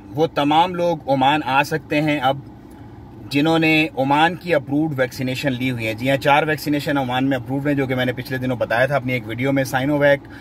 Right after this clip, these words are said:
अ, Pfizer, AstraZeneca और Sputnik जो रशिया वाली है वो। So, इन चारों में से अगर आपने कोई भी एक, एक वैक्सीनेशन ली हुई है तो आप ओमान enter हो सकते हैं। दोनों doses आपके मुकम्मल होने चाहिए,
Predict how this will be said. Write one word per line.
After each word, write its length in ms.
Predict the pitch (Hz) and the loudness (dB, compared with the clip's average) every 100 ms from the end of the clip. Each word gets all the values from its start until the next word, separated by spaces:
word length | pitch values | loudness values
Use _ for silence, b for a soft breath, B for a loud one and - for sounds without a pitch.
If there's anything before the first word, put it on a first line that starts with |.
| B B | B B
अ, 140 | 117 117 | -6 -2
Pfizer, 540 | 131 135 135 147 147 131 | 2 2 4 4 4 2
AstraZeneca 580 | 123 143 135 131 131 131 | -2 -2 0 0 -2 -2
और 160 | 131 | -2
Sputnik 400 | 123 123 117 123 | -2 -6 -6 -6
जो 120 | 113 110 | -6 -8
रशिया 280 | 107 120 | -6 -2
वाली 240 | 113 107 110 | -2 -2 -4
है 60 | |
वो। 240 | 107 98 92 B B B B | -8 -8 -12 B B B B
So, 60 | 147 | 0
इन 100 | 143 | 2
चारों 280 | 147 147 170 | 4 4 2
में 100 | 170 | 0
से 120 | 170 | 0
अगर 180 | 156 156 | 2 2
आपने 240 | 147 151 | 2 0
कोई 220 | 143 143 | 0 0
भी 120 | 151 | 2
एक, 120 | 139 127 127 | 0 -2 -6
एक 120 | 131 | -4
वैक्सीनेशन 440 | 127 135 131 139 | -4 -2 -4 -2
ली 160 | 139 139 | -2 0
हुई 180 | 143 139 | 0 0
है 100 | 143 | 0
तो 100 | 131 | 0
आप 140 | 120 | 0
ओमान 240 | 120 123 | -2 -2
enter 180 | 120 139 | 0 0
हो 120 | 147 | 0
सकते 260 | 139 135 143 | -2 -4 -2
हैं। 280 | 143 139 117 | -2 -2 -6
दोनों 300 | 123 151 165 | 0 0 2
doses 300 | 147 143 143 | 2 2 2
आपके 220 | 135 139 | 2 2
मुकम्मल 380 | 127 120 135 143 | -4 -2 0 2
होने 160 | 139 | 0
चाहिए, 360 | 269 139 143 147 | 0 0 2 0